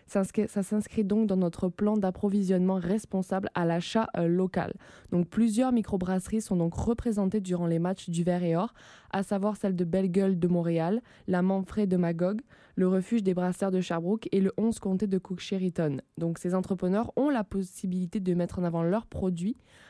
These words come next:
alors qu'on trouve, euh, alors qu'on se trouve, en fait, dans une économie hautement compétitive et, euh, incertaine. Donc, au lieu de privilégier vraiment les grosses entreprises, euh, bah, de bière dans ce cas-là, ben, euh,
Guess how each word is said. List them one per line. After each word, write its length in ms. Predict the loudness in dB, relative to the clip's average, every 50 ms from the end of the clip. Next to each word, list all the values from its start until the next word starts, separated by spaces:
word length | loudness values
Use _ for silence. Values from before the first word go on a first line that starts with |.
| -10 -4
alors 240 | -2 -2 -2 -2
qu'on 180 | -2 -4 -4 -4
trouve, 340 | -4 -6 -8 -6 -4 -4 -4 -2
euh, 340 | -2 -2 -2 -2 -2 -2 -4 -2
alors 180 | -2 -2 -2 0
qu'on 120 | 0 -2
se 40 | -2
trouve, 220 | -2 -4 -2 -2
en 60 | 0
fait, 100 | 0 0
dans 140 | 0 0 -2
une 180 | 0 2 2 0
économie 400 | 2 0 0 2 2 2 2 2 0
hautement 340 | 0 -2 2 0 2 2 2
compétitive 720 | 2 0 0 0 0 -2 -4 -6 -12 -4 -2 -2 -2 -2 -6 -14 -16 -20 -20 -20 -4 0
et, 200 | 2 2 2 2 2
euh, 120 | 0 0 0 0
incertaine. 560 | 0 -2 0 0 -2 -4 -2 -2 0 2 2
Donc, 260 | 2 2 0 0 0
au 60 | 0
lieu 160 | 2 2 0
de 40 | 0 -4
privilégier 640 | -6 -6 -4 -4 -2 -2 0 -2 -2 0 -2 -2
vraiment 420 | -2 -2 -4 -2 -2 -2 -2 -2 -4 -8 -16 -20 -20 -8 -2
les 240 | 0 2 2 0 0
grosses 300 | -2 0 0 0 2 2
entreprises, 680 | 0 0 -2 -6 -8 -6 -4 -2 0 0 0 -2 -2 -2
euh, 200 | -2 0 0 -2 -2
bah, 260 | -2 -4 -4 -2 -4
de 140 | 0 0 0
bière 240 | 0 2 0 0 0
dans 120 | 0 -2
ce 120 | -4 -4 -4
cas-là, 340 | -4 -2 0 0 0 -2 -4 -10 -20 -20 -20 -20 -6 -4
ben, 300 | 0 2 2 2 0 -2 -2
euh, 280 | -2 -2 0 0 0 -2